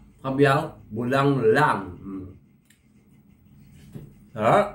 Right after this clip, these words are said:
Sarap kumain, kahit mag-isa ako. Pero sabi ko, mas maganda ako nandito sa Emperada mo. Ilang oras na? Alauna, imig-, ay, alauna diyes na. Ewan ko kung pupunta pa yun dito kasi malilit daw siya pumunta rito. Pero pinagbili niya ito. Eh, ito talaga yung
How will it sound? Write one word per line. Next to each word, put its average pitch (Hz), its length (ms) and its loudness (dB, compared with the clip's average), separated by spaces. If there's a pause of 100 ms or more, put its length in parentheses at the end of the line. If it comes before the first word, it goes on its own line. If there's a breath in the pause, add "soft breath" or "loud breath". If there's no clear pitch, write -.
(960)
Sarap 151 240 0
kumain, 180 560 0
kahit 180 160 -2
mag-isa 175 480 -4
ako. 175 400 -2
Pero 156 120 -2
sabi 165 280 0
ko, 170 80 -4
mas 165 120 -4
maganda 165 280 -2
ako - 160 -4
nandito 156 320 -4
sa 151 80 0
Emperada 147 400 0
mo. 147 80 -2
Ilang 147 240 0
oras 147 320 -2
na? 156 320 0 (800)
Alauna, 123 560 -2
imig-, 135 400 -2
ay, 127 160 -4
alauna 127 720 -4
diyes 120 240 -12
na. 135 240 -2
Ewan 127 160 0
ko 139 40 -4 (120)
kung - 0 -
pupunta 123 400 -6
pa 123 80 -6
yun 120 160 -2
dito 117 240 -6
kasi 139 240 -4
malilit 127 400 -4
daw 123 80 -2
siya 120 240 -6
pumunta 113 320 -4
rito. 110 560 -8
Pero 143 320 0
pinagbili 127 560 -2
niya 120 160 -2
ito. 107 160 -6
Eh, 107 160 -2
ito 110 160 -8
talaga 107 320 -4
yung 107 240 -4